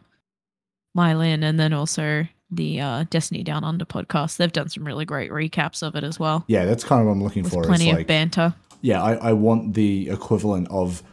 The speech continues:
Speaker 2: last time on Dragon Ball Z, like, the very snappy recap of, like, here's actually what the season story was about.
Speaker 1: Yeah.
Speaker 2: Just give it to me in, like,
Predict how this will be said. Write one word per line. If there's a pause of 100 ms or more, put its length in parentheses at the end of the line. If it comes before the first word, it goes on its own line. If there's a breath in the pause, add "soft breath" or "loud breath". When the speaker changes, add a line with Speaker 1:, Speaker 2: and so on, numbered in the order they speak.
(120 loud breath)
Speaker 2:
last
time
on
Dragon
Ball
Z,
like,
the
very
snappy
recap
of,
like, (180)
here's
actually
what
the
season
story
was
about. (840)
Speaker 1:
Yeah.
Speaker 2:
Just
give
it
to
me
in,
like,